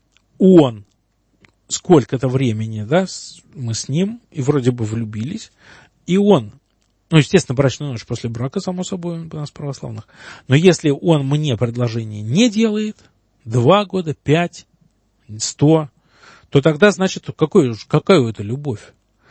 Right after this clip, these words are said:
Если он не хочет брать за меня ответственность и не готов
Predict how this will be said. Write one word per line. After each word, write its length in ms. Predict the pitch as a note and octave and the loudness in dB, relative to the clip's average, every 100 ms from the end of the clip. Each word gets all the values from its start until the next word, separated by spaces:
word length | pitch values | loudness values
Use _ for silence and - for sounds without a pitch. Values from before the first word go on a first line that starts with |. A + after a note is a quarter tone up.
| _ | _
Если 160 | - C#3 | -4 2
он 100 | C#3+ | 2
не 80 | C#3+ | 2
хочет 300 | - D#3+ B2+ | 0 -2 -2
брать 240 | C#3 F3+ | 0 0
за 80 | C#3+ | -2
меня 220 | B2 C#3 | -8 -10
ответственность 520 | A2+ G#3 G#3+ B2 A#2 | -6 -8 -6 -6 -8
и 40 | B2+ | -8
не 100 | B2 | 2
готов 680 | C3+ D#3+ _ G2+ - - | 2 2 _ -14 -14 -20